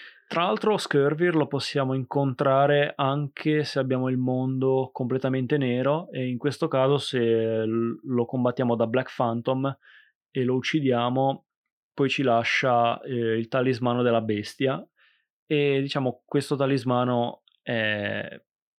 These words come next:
molto importante nel gioco, perché praticamente se leggiamo la sua descrizione capiamo che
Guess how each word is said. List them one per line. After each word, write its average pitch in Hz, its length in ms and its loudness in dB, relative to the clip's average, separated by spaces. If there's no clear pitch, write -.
molto 131 480 2
importante 120 600 -2
nel 120 220 2
gioco, 117 340 0
perché 131 240 -4
praticamente 131 920 -2
se - 140 -6
leggiamo 120 360 -2
la 120 100 0
sua 113 580 2
descrizione 127 840 -2
capiamo 123 480 0
che 113 280 -2